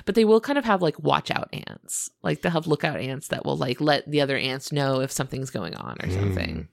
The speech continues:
Speaker 1: So just, I love ant behavior,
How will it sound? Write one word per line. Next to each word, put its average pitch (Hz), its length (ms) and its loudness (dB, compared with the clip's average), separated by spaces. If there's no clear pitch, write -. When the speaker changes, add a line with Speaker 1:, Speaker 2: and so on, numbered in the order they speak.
Speaker 1:
So 170 280 0
just, 311 320 2
I 269 240 8
love 196 380 6
ant 185 260 -2
behavior, 196 720 4